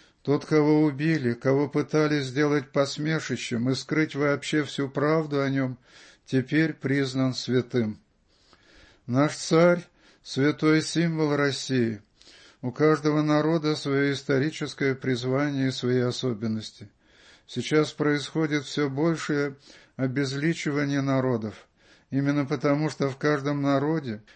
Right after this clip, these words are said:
как и в каждом человеке, истинно и единственно неповторимо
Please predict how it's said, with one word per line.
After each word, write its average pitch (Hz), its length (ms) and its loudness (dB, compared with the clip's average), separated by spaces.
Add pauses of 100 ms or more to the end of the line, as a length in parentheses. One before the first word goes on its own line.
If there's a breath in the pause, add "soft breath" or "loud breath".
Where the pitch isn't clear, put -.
(100)
как 131 220 -2
и 147 80 2
в - 80 -8
каждом 143 480 0
человеке, 135 840 0 (300 soft breath)
истинно 143 680 0
и 139 140 0
единственно 156 600 -2
неповторимо 143 1000 -2